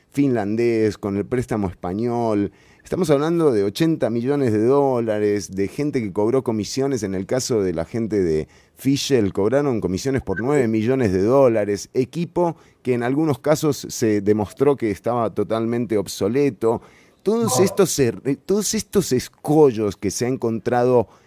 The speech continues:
Speaker 1: la Caja desde su fundación hasta ahora, que creo que es el más evidente de todos, porque nunca ningún otro gobierno se había animado a decir lo que ha dicho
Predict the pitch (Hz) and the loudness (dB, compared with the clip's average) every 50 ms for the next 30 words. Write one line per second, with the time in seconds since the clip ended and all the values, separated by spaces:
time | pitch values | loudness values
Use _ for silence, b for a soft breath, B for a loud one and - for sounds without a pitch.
0 | b b - 107 113 113 104 101 - - 147 139 135 - - 123 113 110 101 98 | b b -4 0 2 2 2 0 0 0 2 2 2 0 0 2 2 4 2 2
1 | 92 104 98 - - 104 - - 107 101 98 101 98 - - 139 147 147 143 123 | 0 -2 -6 -6 -8 -12 -10 -8 -6 -4 -2 -2 -2 -2 -2 -2 0 0 0 -2
2 | 98 - - 107 101 90 - - 92 98 98 113 135 151 147 135 117 113 107 107 | -4 -4 -4 -2 -2 -2 -2 -4 -2 0 2 4 6 6 6 6 4 2 0 -2
3 | 107 - - 87 85 87 82 - - 117 120 127 131 123 120 113 - 107 101 98 | -4 -6 -6 -4 -4 -4 -6 -4 -2 0 0 0 0 -2 -4 -4 -4 -4 -4 -2
4 | 101 104 110 120 131 127 - - - b b b b b b b b b - 107 | -2 -2 -2 -2 -2 -2 -4 -8 -12 b b b b b b b b b -4 0
5 | 117 120 117 113 113 117 131 143 139 151 151 143 143 139 123 110 101 - 156 165 | 0 2 2 2 0 4 4 6 6 4 4 2 2 2 2 2 0 2 4 4
6 | 165 - - - 120 123 139 143 170 208 233 226 202 160 156 147 143 143 151 160 | 4 2 0 -4 -6 -6 -6 -6 -4 -4 -4 -4 -2 -2 -2 -2 0 0 -2 -2
7 | 170 196 190 180 165 - 139 147 143 139 135 139 147 147 147 151 147 - 120 110 | -2 -2 0 -2 -2 0 2 2 4 4 4 2 2 0 -2 -4 -6 -4 -2 -2
8 | 117 127 127 127 123 120 113 117 117 123 127 135 139 151 165 165 156 b b b | 0 0 0 -2 -2 -2 -2 -2 -2 -2 -2 0 0 0 0 0 -2 b b b
9 | b b b b b - 95 113 113 107 104 - - 139 147 143 156 156 139 - | b b b b b -2 0 2 2 2 2 2 2 2 2 2 4 2 2 2
10 | - 113 123 127 127 135 143 135 - - 147 139 127 110 | 2 0 2 2 2 0 -2 -2 -2 -2 -2 -2 -2 -4